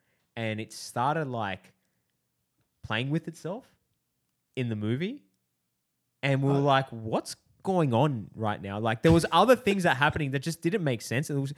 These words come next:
Speaker 1: it was just skit after skit after skit.
Speaker 2: No, I don't remember that. I do not
Speaker 1: Dude,
Speaker 2: remember that. But
Speaker 1: it
Speaker 2: that doesn't, that does sound like
Speaker 1: That was, at that point, I was like, "I can't,
Speaker 2: Yeah,
Speaker 1: I can't
Speaker 2: fair
Speaker 1: watch
Speaker 2: enough.
Speaker 1: this anymore. This
Speaker 2: Fair
Speaker 1: is
Speaker 2: enough.
Speaker 1: horrible." I, and that was probably the most disappointing movie I've ever seen.
Speaker 2: Actually, I'll tell you what, I,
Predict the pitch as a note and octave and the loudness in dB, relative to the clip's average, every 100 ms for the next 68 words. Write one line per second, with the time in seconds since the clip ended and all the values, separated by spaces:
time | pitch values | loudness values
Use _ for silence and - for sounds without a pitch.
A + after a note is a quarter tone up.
0 | _ - D#3 D3 F#3+ - - F#3 F#3 C3+ | _ -2 2 4 2 0 -2 0 0 0
1 | - A#2 - C#3 - - - - A#2+ - | -2 -10 -6 -6 -6 -8 -12 -8 -6 -6
2 | - B2+ A#2 A2+ A#2 A2+ A2 G#2+ G#2+ - | -4 -4 -2 -2 -2 -4 -4 -6 -8 -10
3 | _ _ _ _ _ - B2+ C3+ C3 A#2 | _ _ _ _ _ -6 -4 -2 -2 2
4 | C#3 C3 B2+ B2+ C#3 E3 D#3 D3+ C#3 C3+ | 4 4 2 0 4 4 4 0 0 -4
5 | B2 C#3+ C#3 B2 B2+ A#2+ - A#2+ A2+ A2+ | -2 -2 -2 -2 -4 -2 -4 -4 -2 -4
6 | G#2+ - B2 C#3+ F3 D#3+ C3+ C#3+ C#3+ D#3 | -6 -10 2 4 4 0 0 2 2 2
7 | C3+ C#3 A#2 G#2+ G#2 - A2+ G2+ B2+ A2 | 2 0 0 -2 -4 -4 -4 -2 0 -2
8 | D3 C#3+ F#3 D3+ A2+ F#2+ F2 E2+ A#2 C#3 | 0 2 2 0 -6 -8 -12 -8 -8 -6
9 | A#2 C3 B2+ F2+ - _ _ _ _ B2+ | -2 0 0 -6 -14 _ _ _ _ 0
10 | C3+ C3 A#2+ B2+ C#3 C3+ B2 - C3 A#2+ | 2 0 4 4 4 2 -2 -2 0 0
11 | G#2+ A2 _ A#2 A2 - G#2+ - G#2 F#2+ | -2 -8 _ -2 -2 -4 -12 -8 -10 -8
12 | F2+ F2+ F2 E2 F2+ D#2+ - C#3 - C3 | -10 -10 -12 -14 -16 -16 -8 -8 -6 -6
13 | C3 C3+ B2+ B2 C#3 C3 | -4 -6 -4 -6 -6 -8